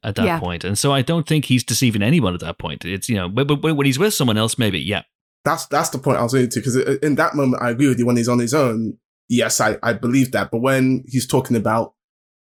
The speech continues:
Speaker 3: I think Helen was mentioning how he was being self-aware when he was talking to Mobius about why he does what he does, that I'm less sure of.
Speaker 2: I, no, I, I do believe that, because I think,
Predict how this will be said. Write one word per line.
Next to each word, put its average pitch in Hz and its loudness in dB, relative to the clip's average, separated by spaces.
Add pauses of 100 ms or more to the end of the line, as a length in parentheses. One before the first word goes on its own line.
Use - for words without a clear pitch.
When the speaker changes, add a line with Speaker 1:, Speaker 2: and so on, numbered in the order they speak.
(100)
Speaker 3:
I - -8
think - -4
Helen 113 2
was 110 0
mentioning 113 0
how 113 0
he 113 0
was 113 -4
being 117 2
self-aware 117 0
when 110 0
he 110 0
was 107 -4
talking 110 -2
to - 0
Mobius 110 2
about 110 -2
why 113 2
he 107 -2
does 110 -2
what 107 -2
he 110 -2
does, 120 -2 (400)
that 143 0
I'm 120 2
less 117 0
sure 107 -2
of. - -20 (100)
Speaker 2:
I, 262 0 (580)
no, 208 0
I, 233 2
I 262 2
do 254 0
believe 202 0
that, 143 -4
because 214 -2
I 226 0
think, 262 -2